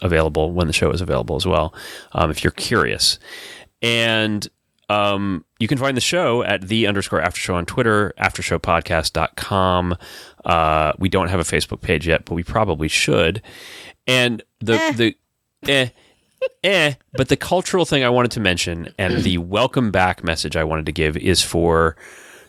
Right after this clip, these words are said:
Speaker 1: three young men with a dream, Merlin Mann, Scott Simpson,
Speaker 2: <laughs>
Speaker 1: and Adam Lissagore, A K A Lonely Sandwich,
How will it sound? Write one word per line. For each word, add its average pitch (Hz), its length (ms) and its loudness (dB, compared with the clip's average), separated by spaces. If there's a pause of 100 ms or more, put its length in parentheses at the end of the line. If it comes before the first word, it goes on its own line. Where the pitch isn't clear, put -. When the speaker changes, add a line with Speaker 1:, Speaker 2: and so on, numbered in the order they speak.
(100)
Speaker 1:
three 165 800 2 (580)
young 110 300 2
men 104 180 4
with 104 120 0
a 123 40 0
dream, 80 500 -4 (1300)
Merlin 117 380 2
Mann, 87 540 2 (920)
Scott 92 320 0
Simpson, 80 680 0
Speaker 2:
<laughs> - 60 -20 (540)
Speaker 1:
and 82 280 0
Adam - 240 0
Lissagore, 80 640 0 (280)
A 87 60 -4
K 85 160 0
A 82 60 2
Lonely 85 220 0
Sandwich, 82 540 0